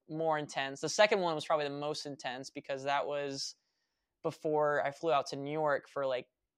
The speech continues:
pretty much, like, my last chance to really do this. And so it was like, "Okay, like, no stones left unturned. I'm gonna do all the things and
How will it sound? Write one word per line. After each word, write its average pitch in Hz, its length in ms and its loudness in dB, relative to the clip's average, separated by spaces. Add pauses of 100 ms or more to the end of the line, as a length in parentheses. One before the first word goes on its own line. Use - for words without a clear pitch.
(480)
pretty 185 180 0
much, 151 180 0
like, 123 140 -2
my 143 120 -4
last 143 360 4
chance 135 440 -6
to 135 160 -4
really 143 240 -4
do 139 200 -6
this. 131 340 -4
And 127 280 -10
so 143 140 0
it 147 120 2
was 135 180 -4
like, 127 320 -4 (760)
"Okay, 175 400 6
like, 143 160 -2
no 160 300 4
stones 160 480 0
left 156 200 4
unturned. 185 480 0
I'm 156 80 -2
gonna 147 180 -2
do 147 160 -4
all 160 140 6
the 165 100 0
things 170 580 -4
and 135 280 -8